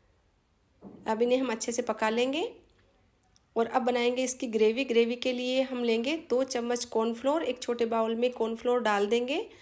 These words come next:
और आधा कप इसमें पानी ऐड करेंगे और इसे अच्छा सा एक बैटर रेडी करेंगे।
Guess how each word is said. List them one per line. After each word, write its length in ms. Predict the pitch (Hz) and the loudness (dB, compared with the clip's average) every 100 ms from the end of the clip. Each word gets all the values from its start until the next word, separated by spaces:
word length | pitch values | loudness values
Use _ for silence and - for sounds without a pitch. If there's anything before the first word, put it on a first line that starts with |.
| - - _ | -20 -20 _
और 80 | 240 | 0
आधा 320 | - 233 277 | 4 4 4
कप 180 | 285 294 | 0 -2
इसमें 260 | 262 262 262 | -2 0 0
पानी 300 | 247 208 233 | 2 2 2
ऐड 200 | 254 254 | 2 2
करेंगे 440 | 254 247 247 294 480 - _ _ _ _ _ _ _ _ _ _ _ _ _ _ _ _ _ _ _ _ _ _ _ _ | 2 2 2 0 -4 -8 _ _ _ _ _ _ _ _ _ _ _ _ _ _ _ _ _ _ _ _ _ _ _ _
और 120 | 226 | -4
इसे 220 | 226 233 226 | -2 0 0
अच्छा 240 | 226 247 | 0 -4
सा 180 | 240 262 | 0 2
एक 220 | 240 247 | 2 2
बैटर 300 | 202 202 247 | 2 2 0
रेडी 260 | 262 233 247 | 2 2 0
करेंगे। 480 | 247 240 247 311 | 0 0 0 -2